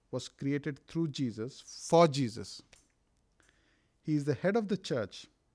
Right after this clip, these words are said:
In everything he has supremacy. All authority in heaven and on earth has been given to him. Our power and authority comes from him.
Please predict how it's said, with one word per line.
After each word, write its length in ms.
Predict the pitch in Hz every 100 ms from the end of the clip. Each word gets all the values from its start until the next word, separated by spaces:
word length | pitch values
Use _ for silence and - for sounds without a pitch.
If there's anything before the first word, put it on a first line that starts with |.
| _ _ _ _ _ _ _ _ -
In 160 | 165 - -
everything 540 | 202 202 220 220 214
he 100 | 196
has 140 | 180
supremacy. 720 | - - 151 156 135 - 120 143 _ _ _ - _ _ _ _
All 280 | 160 165 214
authority 500 | 175 - 185 180 175
in 80 | 160
heaven 300 | 143 143 156
and 160 | 151
on 140 | 139 131 -
earth 280 | 135 113 - -
has 140 | 127
been 180 | 113 127
given 300 | 117 123 143
to 120 | 143
him. 260 | 127 120 113 - _ _ _ _ _ _
Our 120 | - 127 _
power 580 | - 147 151 151 113 110 _ _
and 100 | 117
authority 680 | 110 - 131 127 120 110 104 - _ _ _
comes 240 | 110 104
from 220 | - 113
him. 120 | 98